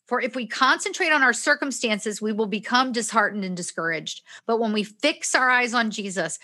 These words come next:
we learn to rejoice in our difficulties because God has promised to work through them to strengthen our faith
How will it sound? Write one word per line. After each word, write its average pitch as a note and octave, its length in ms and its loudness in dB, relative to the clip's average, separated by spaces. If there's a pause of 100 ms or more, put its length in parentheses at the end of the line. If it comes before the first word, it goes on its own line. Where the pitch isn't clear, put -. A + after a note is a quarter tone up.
(200)
we A3+ 80 2
learn A3+ 160 2
to G#3 100 2
rejoice G3+ 540 2
in D#4+ 80 2
our D4 80 6
difficulties A#3 680 0
because F#3 340 -6
God G#3+ 380 4
has D#4 120 -2
promised A#3+ 440 0
to G#3+ 80 0
work F#3+ 260 -2
through E4 320 2
them A3 280 4 (300)
to A3 120 -4
strengthen A3+ 560 0
our D#4 160 4
faith F3+ 400 -4